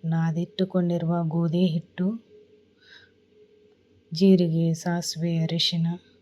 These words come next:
ಒಂದು ಪಾತ್ರೆಯನ್ನು ಇಟ್ಕೊಳ್ತಾ ಇದ್ದೇನೆ. ಅದಕ್ಕೆ ಒಂದು ಐದಾರು ಸ್ಪೂನಷ್ಟು ಎಣ್ಣೆ ಹಾಕಿಕೊಳ್ತಾ ಇದ್ದೇನೆ. ಕಾದ ನಂತರ ಒಂದು ಅರ್ಧ ಸ್ಪೂನಷ್ಟು ಜೀರಿಗೆ, ಅರ್ಧ ಸ್ಪೂನಷ್ಟು ಸಾಸಿವೆ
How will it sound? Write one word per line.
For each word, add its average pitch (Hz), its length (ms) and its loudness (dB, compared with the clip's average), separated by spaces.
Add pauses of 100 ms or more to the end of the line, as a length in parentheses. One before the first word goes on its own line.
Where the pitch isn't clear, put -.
(1040)
ಒಂದು 175 360 0
ಪಾತ್ರೆಯನ್ನು 180 840 2
ಇಟ್ಕೊಳ್ತಾ 165 560 -6
ಇದ್ದೇನೆ. 165 360 0
ಅದಕ್ಕೆ 175 500 0
ಒಂದು 196 280 2 (360)
ಐದಾರು 180 520 4
ಸ್ಪೂನಷ್ಟು 175 760 -4
ಎಣ್ಣೆ 175 420 -2
ಹಾಕಿಕೊಳ್ತಾ 160 800 -6
ಇದ್ದೇನೆ. 175 400 -4
ಕಾದ 175 400 -6
ನಂತರ 170 420 -2 (720)
ಒಂದು 185 280 4
ಅರ್ಧ 156 240 -2 (120)
ಸ್ಪೂನಷ್ಟು 175 760 -4
ಜೀರಿಗೆ, 175 640 -2
ಅರ್ಧ 165 320 -4 (100)
ಸ್ಪೂನಷ್ಟು 175 720 -6
ಸಾಸಿವೆ 180 720 -2